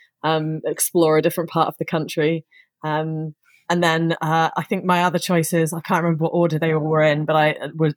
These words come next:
put down Liverpool and Bristol. Liverpool because it has such a good horse, um,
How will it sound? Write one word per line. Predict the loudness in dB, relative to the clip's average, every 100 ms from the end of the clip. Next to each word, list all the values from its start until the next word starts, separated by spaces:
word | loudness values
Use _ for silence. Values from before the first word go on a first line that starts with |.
| _
put | -2 0
down | 2 4
Liverpool | 4 2 0 2 2
and | 0 -2 0
Bristol. | -2 -2 -4 -2 -2 -4 0
Liverpool | 2 2 2 2 2
because | 2 0
it | 0
has | -2 -4
such | -4
a | -2
good | -2 0
horse, | 2 2 2 -2 -4 -6 -12 _ _ _
um, | -2 -2 -2 -4 -4